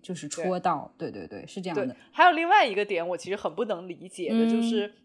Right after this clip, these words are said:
Speaker 2: 现在很多人在盲盒店会拿起来就摇晃摇晃，或者说哪一个重哪一个轻这种，
Speaker 1: 哎，哎，哎。
Speaker 2: 就做比较。
Speaker 1: 嗯。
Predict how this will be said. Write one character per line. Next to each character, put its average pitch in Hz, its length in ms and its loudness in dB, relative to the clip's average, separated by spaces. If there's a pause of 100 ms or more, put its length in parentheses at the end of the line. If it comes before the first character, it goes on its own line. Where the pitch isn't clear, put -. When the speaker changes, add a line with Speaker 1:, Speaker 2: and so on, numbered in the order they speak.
(120)
Speaker 2:
现 294 220 -6
在 285 140 0
很 170 160 -10
多 214 220 0
人 151 260 -4
在 190 400 2 (260)
盲 160 280 -2
盒 156 300 -10
店 175 480 -4 (260)
会 240 400 -2 (380)
拿 185 300 2
起 226 160 -2
来 165 180 4
就 220 180 -2
摇 170 280 0
晃 208 340 8
摇 147 240 0
晃， 185 360 6
或 220 160 -2
者 190 60 -4
说 233 160 -2
哪 190 200 -6
一 160 60 -8
个 208 100 2
重 220 400 -4
哪 151 180 -6
一 233 60 -10
个 220 100 -2
轻 240 480 -8
这 220 60 0
种， 202 260 4
Speaker 1:
哎， 180 300 -2
哎， - 0 -
哎。 180 60 -4
Speaker 2:
就 175 200 -4
做 233 180 6
比 147 320 -10
较。 196 380 8
Speaker 1:
嗯。 190 400 -6